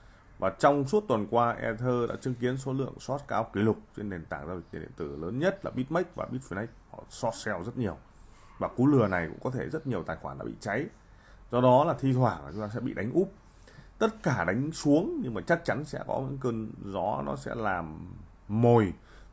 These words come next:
cho rất nhiều các cái tài khoản short sell và nó sẽ lên để cho cháy các tài khoản đó. Thì đây là những cái yếu tố quan trọng của cái việc mà sự lừa của thị trường khiến cho chúng ta tưởng lên nhưng lại xuống, nhưng mà tưởng xuống thì nó lại lên rất mạnh mẽ. Vấn đề là gì ạ?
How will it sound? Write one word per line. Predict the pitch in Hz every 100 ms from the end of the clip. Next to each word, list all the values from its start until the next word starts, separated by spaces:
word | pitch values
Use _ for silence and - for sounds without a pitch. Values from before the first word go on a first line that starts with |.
| -
cho | 104
rất | 175 -
nhiều | 123 98
các | 110
cái | 120
tài | 107 85
khoản | - 73
short | - 92
sell | - 110 92 - - - - - -
và | 87 80
nó | 78
sẽ | -
lên | 113 113 101
để | 69
cho | 90
cháy | 87 101 147
các | 151
tài | 78
khoản | - -
đó. | - - - - -
Thì |
đây | 107 123
là | 107
những | 85 -
cái | 123
yếu | 123
tố | 123 131 -
quan | 135 120
trọng | 135 -
của | - 65
cái | 117
việc | 113 104 - -
mà | 82 78 69 - - - - - - -
sự | - 143
lừa | 117 113 123 107 90 - - - -
của | - 71 65 -
thị | 92
trường | 98 101 82 73 - - - -
khiến | 135 160
cho | 156
chúng | 147
ta | 143
tưởng | 143 151 92
lên | 123 120
nhưng | 113
lại | -
xuống, | - 107 139
nhưng | 139
mà | 107
tưởng | 127 -
xuống | - 117 156
thì | 143
nó | 95
lại | 87
lên | 98 95
rất | 170 131
mạnh | -
mẽ. | 92 - 120 - - -
Vấn | 113 175
đề | 151 107
là | 87
gì | 78
ạ? | 80